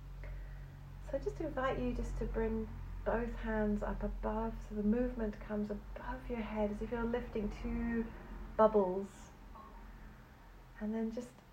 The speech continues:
letting that chi rain down and, and just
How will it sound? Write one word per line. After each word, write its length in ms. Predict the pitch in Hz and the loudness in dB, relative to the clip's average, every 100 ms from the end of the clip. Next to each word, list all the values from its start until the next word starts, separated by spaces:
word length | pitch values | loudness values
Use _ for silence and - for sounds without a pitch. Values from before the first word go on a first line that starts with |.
| - 220 | -8 0
letting 360 | 240 240 226 | 4 4 6
that 260 | 214 202 - - - - - - - - - | 4 4 -2 -12 -18 -18 -20 -18 -18 -16 -16
chi 500 | - - 220 214 208 214 - - - - - - - - - - - - 220 | -14 -2 2 4 4 2 -2 -10 -12 -12 -12 -12 -10 -10 -10 -8 -8 -8 -4
rain 420 | 208 208 214 202 | 2 6 6 6
down 380 | 190 190 190 190 196 202 | 4 2 -2 -4 -4 -2
and, 200 | 202 208 | -2 0
and 160 | 202 202 | 2 0
just 140 | 214 | -2